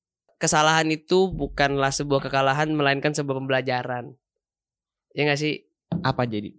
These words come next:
Speaker 1: Ya gitu, menurut gua kayak kalau lu ngelakuin sebuah kesalahan,
Speaker 2: Hmm.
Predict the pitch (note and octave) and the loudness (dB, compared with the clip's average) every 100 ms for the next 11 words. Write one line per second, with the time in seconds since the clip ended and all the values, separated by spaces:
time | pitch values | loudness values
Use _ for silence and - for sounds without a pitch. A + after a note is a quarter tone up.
0 | _ _ E3+ F#3+ G3 G3+ F#3 D#3+ D#3+ F#3 | _ _ 2 4 4 2 2 -2 0 0
1 | F3+ C#3+ C3+ - _ C3+ C#3+ C#3 C#3 C#3 | 2 2 0 -2 _ -2 0 0 0 0
2 | C#3 D3 C3+ C#3+ C#3 C3+ C#3+ B2+ D3 F3+ | -2 -4 -4 -4 -4 -2 -2 -2 2 2
3 | F#3+ _ C#3 C3 E3 | 0 _ -10 -8 -10